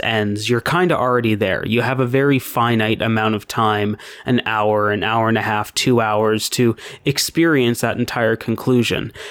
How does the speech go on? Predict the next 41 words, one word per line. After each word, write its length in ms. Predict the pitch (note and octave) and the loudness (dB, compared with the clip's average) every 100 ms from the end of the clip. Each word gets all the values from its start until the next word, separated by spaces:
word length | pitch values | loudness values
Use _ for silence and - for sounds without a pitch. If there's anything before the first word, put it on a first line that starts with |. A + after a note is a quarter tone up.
| - | -6
If 180 | C#3+ C3 | -4 0
you're 160 | F3 A3 | 0 0
playing 440 | - F3+ F3 D#3 | 0 2 4 2
a 60 | A#2 | 2
giant 580 | A2 A#2+ A#2+ B2 A2 | 0 0 2 2 0
game 360 | A#2+ A2+ A2+ A2+ | 0 0 2 2
like 240 | A2+ A#2 | 0 0
a 60 | A#2 | 0
Mass 400 | A2+ G#2 G2 - | 2 0 -2 -4
Effect, 440 | G#2+ - G2 - | -6 -4 -4 -2
like 220 | B2+ C3 C#3 | 0 0 2
a 80 | |
Knights 440 | B2+ A#2+ A#2+ A#2+ - | 2 2 2 0 0
of 60 | A#2+ | 0
the 120 | A2 | 2
Old 200 | G#2+ A2 | 2 2
Republic, 760 | G#2+ G2+ A2+ G#2+ G#2+ G#2+ - - - - - | -2 -2 -4 0 2 0 -4 -14 -12 -12 -6
you 800 | C3+ B2+ C#3+ D#3+ D3+ D3+ B2+ - _ _ _ _ - | -4 0 2 4 4 4 0 -4 _ _ _ _ -2
are 140 | C#3+ | 0
doing 320 | D3 G#3+ G3 | 2 4 4
it 80 | C3+ | 4
over 200 | C3 B2 | 4 4
multiple 480 | A#2 B2 - B2+ B2 | 2 2 0 -2 -2
sessions 560 | - E3 G#3 G2 F#2 G#2+ | 0 0 0 -2 -2 -2
unless 380 | G#2+ A2+ - | 0 0 0
you're, 180 | A#2 A2+ | 0 2
like, 220 | A2+ A2 | 2 0
a 80 | B2 | 0
machine. 680 | A2+ A#2 - G3 B2 F#2 A2+ | 0 0 0 2 2 -2 -6
So 380 | - A2+ G#2 G#2 - - - | -2 0 2 -2 -6 -14 -2
you've 180 | C#3+ | 0
had 240 | C#3 D3 C#3+ | 0 -2 -2
time 300 | D3+ D3+ D3 | 0 2 2
to 80 | B2+ | -2
put 260 | - D#3 | 0 0
it 160 | D3 B2+ | 0 -2
down. 460 | C#3 C3 A#2 G#2+ | -2 0 0 2
You've 140 | A2+ A#2 | 0 0
had 220 | B2+ A#2+ | -2 -4
time 400 | - C3+ C3+ C3 | 0 2 4 2
to 260 | - B2 | 2 2